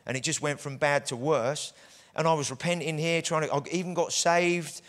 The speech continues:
thought I was sorted for a while, then relapsed and all that. So he gave us incredibly open and, and what he shared. And then he said, "And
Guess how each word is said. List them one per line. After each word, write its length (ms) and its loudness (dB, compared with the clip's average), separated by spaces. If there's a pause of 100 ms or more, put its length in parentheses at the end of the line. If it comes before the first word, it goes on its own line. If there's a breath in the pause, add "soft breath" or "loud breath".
(220 loud breath)
thought 280 4
I 60 8
was 120 0
sorted 280 0
for 120 -2
a 20 -2
while, 260 6
then 260 -2
relapsed 580 2
and 100 -4
all 100 -4
that. 200 0
So 80 -6
he 100 -4
gave 240 2
us 140 -6 (340 loud breath)
incredibly 680 2
open 340 2
and, 320 -6
and 180 -6
what 180 -2
he 40 -8
shared. 560 -4 (1300 soft breath)
And 140 -2
then 100 2
he 80 0
said, 400 0
"And 160 -6